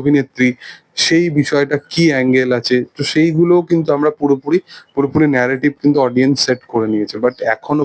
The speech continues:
পর্যন্ত তারা স্টোরিটাকে গিভ করেনি, এখনো পর্যন্ত স্টোরি লাইন গিভেন করেনি এবং সেটা মূলত তারা এখনো হাইড করে রাখার চেষ্টা করা হয়েছে। But যেটা শোনা যাচ্ছে, এটা একটা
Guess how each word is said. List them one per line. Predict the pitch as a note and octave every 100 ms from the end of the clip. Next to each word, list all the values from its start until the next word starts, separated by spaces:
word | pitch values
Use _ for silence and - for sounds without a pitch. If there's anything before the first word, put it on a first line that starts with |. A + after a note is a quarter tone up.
| -
পর্যন্ত | C3 - C3+ C3 -
তারা | B2 -
স্টোরিটাকে | - B2 C3+ B2 A2+ - - - - A#2+
গিভ | C3 B2 -
করেনি, | A#2+ A#2 B2+ C3+ - - -
এখনো | A2+ C3 C3 C3
পর্যন্ত | A#2+ C3 C3 -
স্টোরি | B2 B2 B2+
লাইন | B2+ B2+
গিভেন | A#2+ B2 A#2+ A#2+
করেনি | A2+ B2+ E3+ - -
এবং | A#2+ A#2+ A#2
সেটা | - B2+ B2 B2 - - -
মূলত | C3+ D3 D3 C#3
তারা | C3 B2+ B2 _ _ _ - - - A2+
এখনো | C3 B2
হাইড | A#2 A2+ -
করে | B2+ A#2+
রাখার | B2 A#2+
চেষ্টা | A2+ - -
করা | A#2+ A#2+
হয়েছে। | C3+ C#3+
But | C3+ B2
যেটা | B2 B2+ -
শোনা | B2+ C3+
যাচ্ছে, | C3+ D3+
এটা | B2+
একটা | A#2+